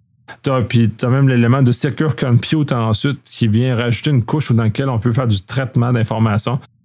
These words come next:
dans des, euh, des processeurs, euh, adaptés qui, justement, sécurisent encore plus l'information. Fait que toutes ces, ces structures-là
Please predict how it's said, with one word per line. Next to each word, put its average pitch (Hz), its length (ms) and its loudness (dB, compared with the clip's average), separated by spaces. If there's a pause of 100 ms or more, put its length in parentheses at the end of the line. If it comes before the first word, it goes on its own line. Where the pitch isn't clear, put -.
(200)
dans 123 300 0
des, 117 400 4
euh, 107 280 2
des 107 140 4
processeurs, 120 840 -2 (460)
euh, 113 180 0
adaptés 123 580 0 (360)
qui, 135 300 2
justement, 127 400 2
sécurisent 131 500 2
encore 117 280 0
plus 117 160 0
l'information. 104 400 0
Fait 113 100 -4
que 110 80 -10
toutes 185 140 0
ces, 180 200 0
ces 135 220 0
structures-là 143 720 -2